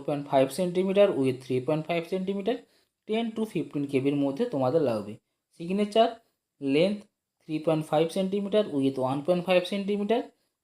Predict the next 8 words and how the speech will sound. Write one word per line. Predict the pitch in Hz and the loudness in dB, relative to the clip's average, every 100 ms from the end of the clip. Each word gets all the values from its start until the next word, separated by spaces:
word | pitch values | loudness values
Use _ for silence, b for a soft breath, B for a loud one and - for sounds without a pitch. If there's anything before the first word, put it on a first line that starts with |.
| _ | _
সাইজ | 147 170 208 | 0 0 0
হচ্ছে | 220 226 220 165 | -4 -4 -6 -4
ten | 160 156 | -4 -4
to | 247 339 - _ | -6 -6 -8 _
thirty | 139 127 123 123 | -10 -8 -6 -2
K | 113 | -2
B-র | 110 107 | -2 -6
মধ্যে। | 104 | -10